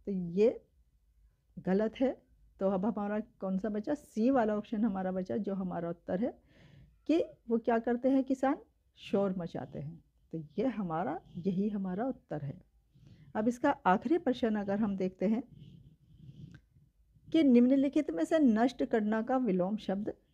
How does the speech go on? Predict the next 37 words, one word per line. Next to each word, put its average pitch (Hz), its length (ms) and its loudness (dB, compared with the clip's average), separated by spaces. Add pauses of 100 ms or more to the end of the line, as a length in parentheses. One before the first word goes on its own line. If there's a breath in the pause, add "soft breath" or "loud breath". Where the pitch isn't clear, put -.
(140)
क्या 185 120 4
है? 190 260 0
इस 262 160 2
अनुच्छेद 247 480 2
में 254 120 4
नष्ट 226 380 2
करना 220 380 -2
आया 208 160 -2
है, 247 260 0 (140)
उसका 214 240 -4
विलोम 185 360 0
शब्द 202 360 -4 (840)
कौन 185 200 0
सा - 160 -8
है? 160 180 -10 (1120)
पहला 214 260 4
है 269 180 4
शोर 190 360 0
करना, 240 400 2 (420)
दूसरा 185 380 0
है 254 140 2
विरोध 185 340 0
करना, 240 400 2 (540 soft breath)
तीसरा 208 340 2
है 240 120 4
भगाना 196 560 -2 (420 soft breath)
और 190 260 0 (320)
चौथा 180 280 2
है 240 260 0
रक्षा 180 380 0
करना। - 440 -10 (640)
तो 214 60 -6
पहला 240 440 4
है 302 240 4
शोर 214 340 -2
करना, 240 340 2
गलत 202 360 0